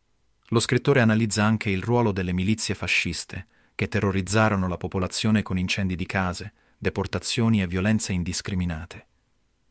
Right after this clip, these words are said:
Ci si sofferma su episodi particolarmente cruenti, come le fucilazioni di prigionieri politici e le torture inflitte ai sospettati di essere vicini alla resistenza.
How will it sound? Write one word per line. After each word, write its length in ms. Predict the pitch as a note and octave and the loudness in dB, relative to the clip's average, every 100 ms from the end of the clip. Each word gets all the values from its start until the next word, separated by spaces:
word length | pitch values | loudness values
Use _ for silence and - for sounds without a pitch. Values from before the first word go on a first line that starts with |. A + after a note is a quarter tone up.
| _ _ _ _ - | _ _ _ _ -8
Ci 160 | - | -6
si 120 | F#2+ G2 | -4 -2
sofferma 500 | G#2+ - A#2 A2+ A2 | -4 -2 0 2 0
su 120 | A2 | -2
episodi 460 | G2 F#2+ A2+ A2 | -4 -2 -2 -2
particolarmente 720 | G2 G2+ G2 F#2+ F#2+ G2+ G2 G2 | -4 -6 -6 -6 -4 -2 -2 -6
cruenti, 640 | - G2 G2+ E2+ - D#2 - _ _ _ | -4 -4 -4 -6 -10 -14 -18 _ _ _
come 220 | - G#2+ | 0 2
le 100 | G#2+ | 2
fucilazioni 720 | G2+ A2 - G2+ - A#2+ A2+ | 0 -2 -2 -2 -2 2 2
di 80 | G2 | 2
prigionieri 560 | F#2 G2 G2+ G2 G2+ F2+ | -2 -4 -2 0 -2 -4
politici 580 | F2+ G#2+ G#2 G2 - D#2+ _ _ _ | -4 -2 -2 -4 -6 -10 _ _ _
e 100 | G2 | -4
le 100 | G2 | -2
torture 380 | G2+ G2+ B2+ A#2 | -2 -2 -2 -2
inflitte 560 | G2 - A2 A2 - G2+ | -2 -2 -2 -2 -4 -6
ai 140 | F#2 | -6
sospettati 640 | - - F#2+ - G#2+ G#2 | -6 -6 -6 -2 -2 -2
di 100 | F#2+ | -4
essere 300 | F#2 - G2 | -6 -6 -8
vicini 420 | F2+ F2+ G#2+ G2+ F#2 | -6 -4 0 0 -2
alla 160 | F2 | -4
resistenza. 800 | F2+ F2 E2+ - D2 F2 - D2+ | -6 -6 -8 -8 -10 -10 -10 -10